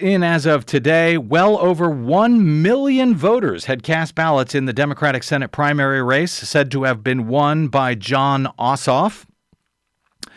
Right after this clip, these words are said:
I say said to have been won. That's a caveat that may be important in a moment <laughs> as my guest joins me. Over one million votes cast in that Democratic primary. That compared to only three hundred and ten thousand votes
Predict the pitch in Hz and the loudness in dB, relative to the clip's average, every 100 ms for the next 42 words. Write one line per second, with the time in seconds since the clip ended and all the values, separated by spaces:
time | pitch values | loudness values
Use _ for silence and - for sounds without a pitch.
0 | - - - - - 131 151 117 - - | -20 -20 -20 -16 -4 0 0 -2 -2 0
1 | 170 156 151 123 110 117 113 101 101 98 | 2 2 0 0 0 -2 0 0 0 0
2 | 123 123 123 107 131 131 110 120 120 117 | 0 -2 -4 -8 -2 -2 0 0 0 0
3 | 113 101 107 147 285 302 294 240 247 143 | -2 0 0 0 0 0 -2 -2 -2 -2
4 | 107 - 117 104 101 107 175 - 165 - | -6 -4 -2 0 2 0 0 -2 -8 -6
5 | - 151 151 135 - 143 120 104 95 107 | -8 -2 -2 -2 -4 -2 -2 -2 -2 -2
6 | 123 - - 147 175 180 185 151 269 330 | -2 -8 -14 -2 0 2 0 0 -2 0
7 | 330 320 262 262 80 - 156 151 151 147 | -2 -2 2 0 0 -4 -2 -2 0 -2
8 | 147 147 139 143 - 135 123 - 190 190 | 0 0 0 -2 0 0 0 -2 0 4
9 | 185 185 180 - - 107 180 202 - 170 | 4 2 0 -8 -10 0 2 0 -2 -4
10 | 151 165 165 - 147 151 151 147 - 202 | 0 0 0 -2 -2 0 0 -2 -4 -6
11 | 240 202 233 226 - 175 190 - 226 277 | -6 -2 0 0 -2 -2 -2 0 -2 0
12 | 262 - - 143 123 110 110 110 151 160 | 0 0 0 2 2 0 -2 2 2 2
13 | - | -4